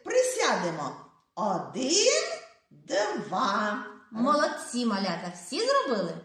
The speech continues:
Speaker 1: Так.
Speaker 2: Так, наступні краплинки це у нас
Speaker 1: Трикутники.
Speaker 2: А ну давайте уважно дивіться, скільки в нас цих трикутників.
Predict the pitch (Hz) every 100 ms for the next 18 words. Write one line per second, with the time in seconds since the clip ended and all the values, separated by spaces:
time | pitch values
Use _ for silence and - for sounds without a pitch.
0 | - 151 185 269 392 440 - - - _
1 | _ _ 254 294 285 311 - - - -
2 | 196 202 - 330 415 453 427 440 403 415
3 | 392 381 381 233 339 359 285 302 294 -
4 | - _ 466 587 - 339 480 - 247 233
5 | - 180 160 202 208 208 202 202 202 202
6 | 196 196 196 185 180 170 - - 208 -
7 | 240 240 - 208 208 349 - - - _
8 | _ - 285 277 233 208 190 185 - 170
9 | - 180